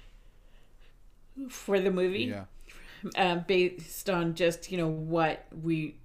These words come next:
Speaker 1: what direction we were thinking it was going into and what it, um, it actually came out to, to being. So that was that one. Um, we've got the setup for Barry's movie,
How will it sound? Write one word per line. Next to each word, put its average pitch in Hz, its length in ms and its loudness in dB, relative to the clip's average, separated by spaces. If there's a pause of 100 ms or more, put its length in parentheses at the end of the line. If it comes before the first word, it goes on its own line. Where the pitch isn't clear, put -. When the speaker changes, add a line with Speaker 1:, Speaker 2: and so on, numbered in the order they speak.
Speaker 1:
what 165 260 0
direction 165 360 0
we 147 120 0
were 143 60 0
thinking 240 280 -2
it 240 60 0
was 214 120 -2
going 175 260 0
into 160 340 0
and 151 140 -4
what 139 260 -2
it, 135 380 -6 (500)
um, 135 280 -2 (720)
it 160 100 -2
actually 143 340 -2
came 151 260 -4
out 143 200 -6
to, 139 280 -2 (280)
to 170 120 -2
being. 147 480 -2 (380)
So 170 260 6
that 160 320 2
was 160 140 -2
that - 280 0
one. 156 500 -2 (640)
Um, 170 480 -2 (280)
we've 160 300 0
got 165 200 0
the 165 60 0
setup 170 320 -2
for 151 160 0
Barry's 156 640 0
movie, 131 560 -6